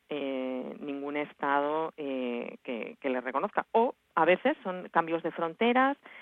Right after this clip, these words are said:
escisión de Estados, independencias, eh, bueno, pues, eh, fronteras que, que se trasladan de un lado para otro, y todo eso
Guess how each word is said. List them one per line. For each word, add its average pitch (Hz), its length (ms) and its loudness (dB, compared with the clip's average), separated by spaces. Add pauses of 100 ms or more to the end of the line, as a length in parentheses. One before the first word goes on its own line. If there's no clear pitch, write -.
(140)
escisión 147 500 -6
de 143 100 0
Estados, 214 760 4
independencias, 156 1200 2
eh, 139 480 -2 (220)
bueno, 143 180 -6
pues, 139 220 -12
eh, 135 180 0 (400)
fronteras 151 540 4
que, 147 240 0
que 147 160 -4
se 160 120 0
trasladan 151 520 6
de 143 80 -4
un 147 40 -4
lado 151 120 2
para 160 240 8
otro, 190 320 4 (320)
y 180 100 -4
todo 190 420 4
eso 226 520 0